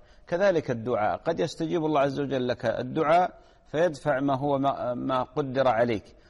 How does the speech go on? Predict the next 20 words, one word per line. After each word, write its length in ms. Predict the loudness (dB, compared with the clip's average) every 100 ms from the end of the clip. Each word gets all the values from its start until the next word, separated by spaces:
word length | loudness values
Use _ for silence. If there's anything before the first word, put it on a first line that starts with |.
| -20 -4
وقد 380 | -2 0 -2 -2
يعني 480 | -2 0 0 2 4
لا 120 | 4
يحصل 420 | 4 0 -2 0
ذلك 380 | 4 4 2 -4
لحكمة 400 | -6 -8 -4 -2
يريدها 440 | 0 0 0 0
الله 320 | 0 2 2 0 -14 -20
سبحانه 640 | -8 -4 -4 0 0 2 0
وتعالى. 640 | 0 0 2 0 0 -4 -12 -20 -20 -20 -20 -20 -20 -20 -20 -20 -20 -20 _ -20 _ -20 -20 -20 -20 -20 -10 0
راشد 360 | 2 2 -2
يقول: 260 | -4 -2 -2
"ما 100 | -2
حكم 420 | -4 -6 -2 0
لبس 280 | 0 -2 -4
ال-، 220 | -4 -2
الخ-، 400 | -4 -4 -2 -2
لبس 360 | -2 -6 -6 -10
خاتم 440 | -4 -2 -2 -4
الحديد؟" 460 | -6 -4 -2 -2